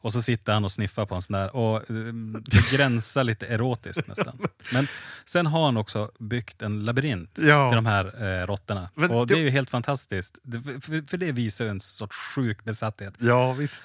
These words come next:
Speaker 1: Han har lagt så mycket tid
Speaker 2: Han har lagt en, en
Speaker 1: på
Speaker 2: byg-,
Speaker 1: det.
Speaker 2: han har byggt på ett bord en
Speaker 1: Mm.
Speaker 2: stor labyrint av
Speaker 1: Med
Speaker 2: så här
Speaker 1: liksom så här
Speaker 2: genos-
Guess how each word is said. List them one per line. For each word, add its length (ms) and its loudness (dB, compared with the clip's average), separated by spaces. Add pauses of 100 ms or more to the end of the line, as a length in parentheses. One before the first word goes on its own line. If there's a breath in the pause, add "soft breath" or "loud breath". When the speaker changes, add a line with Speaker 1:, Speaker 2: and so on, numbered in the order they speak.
(120)
Speaker 1:
Han 120 -10
har 60 -6
lagt 200 -4
så 100 -2
mycket 440 -4
tid 400 -6
Speaker 2:
Han 100 -4
har 80 4
lagt 100 2
en, 160 0
en 140 4
Speaker 1:
på 60 4
Speaker 2:
byg-, 80 4
Speaker 1:
det. 60 0
Speaker 2:
han 60 6
har 80 4
byggt 320 0
på 120 4
ett 80 0
bord 380 0
en 120 0
Speaker 1:
Mm. 120 2
Speaker 2:
stor 160 2
labyrint 500 0 (200)
av 160 2
Speaker 1:
Med 60 4
Speaker 2:
så 60 4
här 40 2
Speaker 1:
liksom 200 0
så 80 6
här 60 2
Speaker 2:
genos- 40 2